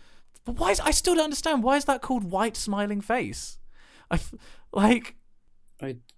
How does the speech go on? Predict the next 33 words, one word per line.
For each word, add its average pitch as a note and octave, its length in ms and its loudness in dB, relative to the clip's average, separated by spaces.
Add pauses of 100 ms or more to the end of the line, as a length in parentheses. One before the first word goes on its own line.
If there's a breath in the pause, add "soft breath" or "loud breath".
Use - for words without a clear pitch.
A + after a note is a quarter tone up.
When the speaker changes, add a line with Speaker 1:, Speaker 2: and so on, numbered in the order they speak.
(400)
Speaker 2:
I B2 80 -4
don't B2 420 -2
know. B2 300 -6 (380)
That's G#2+ 240 -8
really A#2+ 240 2
odd. A2 180 0
Speaker 1:
Apparently A#3 300 2
it - 140 -4
predates G#3+ 680 -2
emoji, D#3+ 720 -2 (340)
and C#3 100 -6
it - 60 -8
works D3 320 -2
in C3+ 140 -4
all G#3 240 0
manner B2 260 0
of A#2+ 160 2
older D3 240 2
browsers A2 440 -4
and B2+ 100 -12
operating A2 520 -8
systems. - 580 -16 (1000)
But - 160 -4
I C#4+ 80 0 (180)
Speaker 2:
It's B3 100 -6
Speaker 1:
don't D#4 220 0
Speaker 2:
what, B2 300 0
yeah. A#2 360 0 (320)
So - 220 -6 (220)
Speaker 1:
I B3+ 80 -6
don't D4 80 0
Speaker 2:
I - 20 2
Speaker 1:
understand. F4 520 6